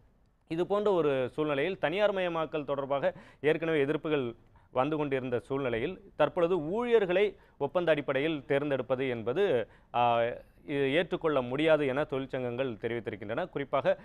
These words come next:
சி ஐ டி யு, ஏ ஐ டி யு சி, அண்ணா தொழிற்சங்கம் உள்ளிட்ட சங்கங்கள் தங்களது எதிர்ப்பை தற்போதே பதிவு செய்திருக்கின்றன. இந்த ஒப்பந்த அடிப்படையில் பணியாளர்கள் நியமனம் செய்வது என்பது,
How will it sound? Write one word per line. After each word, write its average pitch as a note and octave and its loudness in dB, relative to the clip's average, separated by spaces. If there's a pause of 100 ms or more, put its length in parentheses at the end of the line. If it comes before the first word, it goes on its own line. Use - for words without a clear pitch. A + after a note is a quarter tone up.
(140)
சி D#3+ -2
ஐ D#3+ 0
டி D3 -6
யு, E3+ 0
ஏ D3+ 2
ஐ D3+ 2
டி C#3 -6
யு C3+ -2
சி, B2+ -6
அண்ணா C#3+ 0
தொழிற்சங்கம் C#3 -4
உள்ளிட்ட A#2+ 0
சங்கங்கள் C#3 -4
தங்களது C3+ 0
எதிர்ப்பை D#3+ -4
தற்போதே C3+ -4
பதிவு D3+ -4
செய்திருக்கின்றன. G#2 -8 (560)
இந்த E3 -2
ஒப்பந்த G#3+ 2
அடிப்படையில் E3+ 0
பணியாளர்கள் D#3+ 0
நியமனம் D3 -2
செய்வது C3+ -2
என்பது, A#2+ -2